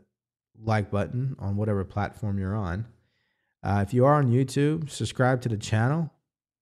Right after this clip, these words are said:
Uh, this is uploaded on Spotify, Google, and Amazon. And, uh, lastly, as I started,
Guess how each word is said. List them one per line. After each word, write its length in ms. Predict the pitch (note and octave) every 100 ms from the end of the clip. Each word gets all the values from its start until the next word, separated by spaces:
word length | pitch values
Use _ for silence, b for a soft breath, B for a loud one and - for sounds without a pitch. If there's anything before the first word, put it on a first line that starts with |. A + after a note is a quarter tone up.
| _ _
Uh, 220 | G#2 G#2
this 220 | G2+ A2+ B2+
is 160 | A#2+
uploaded 520 | A2+ A#2 A#2 A#2 B2
on 180 | A2 F2+
Spotify, 600 | F#2 - G#2+ G#2 G#2 G2
Google, 360 | F#2+ G2+ G2+ G2
and 100 | F2+
Amazon. 580 | F2+ F#2+ G2+ G#2 A#2 C3+ _ _ _ _ _ _ _ _ _ -
And, 460 | A2+ A2+ A2+ A2+
uh, 220 | A2+ A2
lastly, 840 | A2 A#2 C#3+ D#3 - A2+ G#2+ A2 - _ _ -
as 180 | G#2 A2
I 140 | A#2+
started, 540 | A#2+ - D3 C#3+ A2